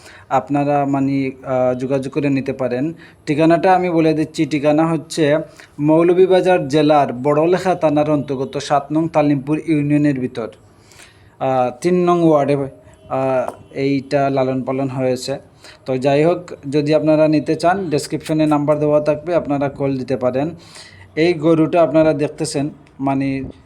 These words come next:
এই ভিডিওতে তাকে যেমন লাগতেছে, বাস্তবে দেখলে মানে তাকে আরও ভালো লাগে।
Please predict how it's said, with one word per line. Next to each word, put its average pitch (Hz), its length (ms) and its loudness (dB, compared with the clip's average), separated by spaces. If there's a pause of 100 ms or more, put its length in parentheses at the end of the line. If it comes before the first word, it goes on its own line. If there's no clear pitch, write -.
(180)
এই 151 180 0
ভিডিওতে 175 680 2
তাকে 170 380 0
যেমন 160 280 2
লাগতেছে, 156 500 -2
বাস্তবে 147 500 -2
দেখলে 156 440 0
মানে 139 280 -2
তাকে 139 340 -2
আরও 139 220 0
ভালো 139 260 0
লাগে। 135 340 -4